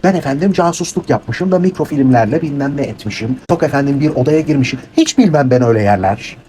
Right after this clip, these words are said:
Sırları taşımışım, bilmem kime vermişim. U S B stickte. Çok yalan. Hiç yapmayacağım şeyler. Bunlar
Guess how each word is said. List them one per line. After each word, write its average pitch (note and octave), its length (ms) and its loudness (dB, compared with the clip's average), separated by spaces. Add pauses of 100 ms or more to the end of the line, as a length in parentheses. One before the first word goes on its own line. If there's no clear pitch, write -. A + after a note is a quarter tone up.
(480)
Sırları D#3 420 2
taşımışım, F3 480 0
bilmem F3 260 2
kime E3+ 240 -2
vermişim. B2+ 420 0 (180)
U E3+ 100 4
S D#3 220 2
B C#3+ 160 4
stickte. - 420 -6 (300)
Çok - 260 -2
yalan. A#2+ 300 2 (440)
Hiç B3+ 180 0
yapmayacağım C3+ 580 2
şeyler. A2 380 -2
Bunlar B2 260 2